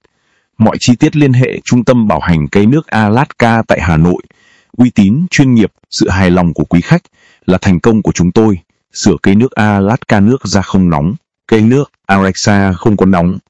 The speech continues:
sửa cây nước Alaska nước không có nóng, sửa cây nước Alaska nước không có nước nóng tại Hà Nội. Cây nước Alaska nước không có nước nóng. Các thắc mắc hay gặp quý khách có thể xem chi tiết trong phần câu hỏi thường gặp.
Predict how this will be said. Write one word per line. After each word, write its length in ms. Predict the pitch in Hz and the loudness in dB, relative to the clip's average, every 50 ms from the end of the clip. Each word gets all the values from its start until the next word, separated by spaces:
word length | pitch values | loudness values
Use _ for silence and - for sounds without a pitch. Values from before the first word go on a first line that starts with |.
| _ _ _ | _ _ _
sửa 280 | - - - 104 90 | -8 -2 0 0 0
cây 180 | 82 - 95 98 | 0 0 0 2
nước 220 | 98 104 113 - _ | 2 0 -2 -2 _
Alaska 640 | - 92 98 92 87 85 87 107 120 - - - 95 | -4 -2 0 0 2 0 0 0 -2 -2 -2 0 2
nước 280 | 95 101 113 135 143 _ | 2 2 2 0 -2 _
không 240 | - - 110 98 | -4 -2 0 0
có 120 | 87 - 82 | 2 2 0
nóng, 420 | 85 82 78 76 76 85 113 139 147 | 0 0 0 -2 -2 -4 -4 -6 -6
sửa 240 | - - - 107 85 - | -2 0 0 0 0 2
cây 140 | - 92 92 | 0 0 2
nước 160 | 98 117 - | 2 0 0
Alaska 560 | - - 107 101 92 92 92 - - 117 107 | 0 0 0 2 2 0 -2 -2 -2 0 0
nước 240 | 104 110 120 147 - | 2 2 0 0 -2
không 240 | - - - 98 87 | -4 -2 -2 0 0
có 120 | - 85 | 0 2
nước 240 | 87 101 127 147 - | 2 2 2 2 0
nóng 240 | 110 92 85 87 98 | 0 0 0 0 0
tại 160 | - - - | -2 -2 -2
Hà 160 | 87 82 78 | 0 0 0
Nội. 260 | 76 78 85 92 87 - _ _ _ _ _ _ _ _ _ _ _ | 2 2 2 0 -2 -4 _ _ _ _ _ _ _ _ _ _ _
Cây 140 | - 107 101 | 0 2 2
nước 260 | 92 92 104 107 _ | 2 2 0 -2 _
Alaska 500 | - 98 95 92 90 104 - - - 107 | -2 0 0 0 0 -2 -2 -2 0 0
nước 260 | 101 98 101 113 135 156 - | 2 2 2 2 0 -2 -4
không 260 | - - - 98 92 | -8 -4 -2 -2 0
có 100 | - 80 | 0 0
nước 200 | 80 90 98 - | 0 0 0 0
nóng. 260 | 90 73 71 71 71 - _ _ _ _ _ _ _ _ _ _ _ _ - | -2 -2 -2 -4 -6 -8 _ _ _ _ _ _ _ _ _ _ _ _ -6
Các 140 | - 151 - | -6 -4 -2
thắc 180 | - 202 - | -2 0 0
mắc 180 | 160 175 185 - | 0 0 0 0
hay 160 | - 214 101 | 0 0 0
gặp 140 | 90 82 - _ | 0 -2 -4 _
quý 160 | - - 90 90 | -2 0 0 0
khách 220 | - - 180 - | 0 -2 -4 -2
có 120 | - 113 | -2 -2
thể 180 | 110 - 104 78 | 0 0 0 0
xem 260 | - - 101 92 90 82 | 0 0 0 0 0 0
chi 200 | - - 101 87 - | 0 0 -2 0 0
tiết 200 | - 147 165 - | 0 0 0 0
trong 140 | - 113 98 | -2 -2 0
phần 200 | - - 78 - | 0 0 0 0
câu 140 | - 87 | 0 0
hỏi 240 | 85 87 78 67 64 - | 0 0 -2 -2 -4 -4
thường 240 | - 85 76 69 | -4 -2 -2 -2
gặp. 160 | 62 64 64 | -2 -4 -4